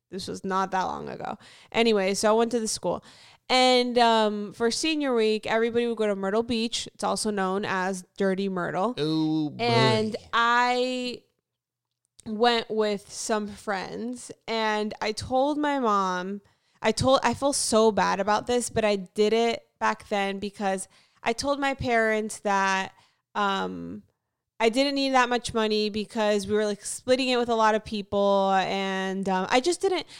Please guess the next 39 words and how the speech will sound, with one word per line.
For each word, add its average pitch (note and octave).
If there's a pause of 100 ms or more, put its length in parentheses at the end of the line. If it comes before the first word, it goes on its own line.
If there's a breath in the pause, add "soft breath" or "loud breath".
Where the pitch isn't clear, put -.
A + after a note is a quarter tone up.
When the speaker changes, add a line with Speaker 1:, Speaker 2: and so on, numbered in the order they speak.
Speaker 1:
I C#4
never D#4+
really D#4+
wanted B3
my A3+
parents G#3+
to G#3+
pay G3 (360 soft breath)
a G#3+
lot G3
for, G#3+
like, F#3+
vacations A3
or G#3
things G#3+
like A#3
that. B3+ (240 loud breath)
So A3
I G#3
just G#3+
said, F#3+ (140)
you A3
know, G3
"We're G3
staying G3
in, F#3+
like, F3+
a F3+
great F3
place," A#3
whatever. - (100)
Speaker 2:
Mm-hmm. A2 (320)
Speaker 1:
Um, G#3 (540)
I, B3 (160)
in A3+
reality, G#3 (640)
we A3
were G#3
not. -